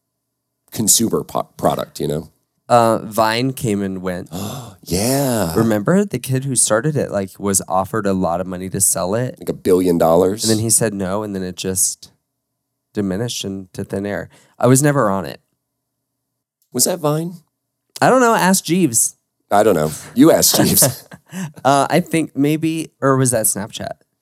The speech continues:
Speaker 1: I just love that all of our podcast listeners can really find a, a source of, uh, information out of us.
Speaker 2: Oh, yeah. I
Speaker 1: <laughs>
Speaker 2: think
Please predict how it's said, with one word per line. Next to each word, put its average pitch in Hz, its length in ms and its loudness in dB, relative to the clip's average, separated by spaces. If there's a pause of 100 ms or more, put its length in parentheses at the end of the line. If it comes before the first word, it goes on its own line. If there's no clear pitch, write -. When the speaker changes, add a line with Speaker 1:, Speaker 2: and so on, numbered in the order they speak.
(300)
Speaker 1:
I - 140 2
just 226 220 4
love 123 260 6
that 104 100 6
all 104 240 4
of 92 80 0
our 82 100 2
podcast 85 640 0
listeners 73 340 -2
can 80 160 -2
really 87 240 2
find 76 380 -2
a, 69 240 -6
a 80 40 -2
source - 640 2 (180)
of, 76 440 -4
uh, 69 260 -4 (380)
information 107 640 4
out 71 140 -4
of - 100 -4
us. - 240 2
Speaker 2:
Oh, 220 280 6
yeah. - 420 2
I - 60 2
Speaker 1:
<laughs> 165 40 2
Speaker 2:
think - 180 0